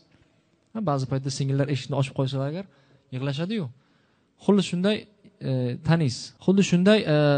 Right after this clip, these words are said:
ular bilib turib, tanib turib,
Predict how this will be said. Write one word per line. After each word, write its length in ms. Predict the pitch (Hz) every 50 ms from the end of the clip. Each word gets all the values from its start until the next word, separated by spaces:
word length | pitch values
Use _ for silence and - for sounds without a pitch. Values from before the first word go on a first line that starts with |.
| 139 131 - - - - - - - - - - -
ular 260 | - 165 185 214 196 160 135 123 110
bilib 260 | 185 208 240 240 -
turib, 320 | - - 170 160 151 127 - -
tanib 360 | - 165 170 185 226 233 185
turib, 360 | - - 170 165 190 208 202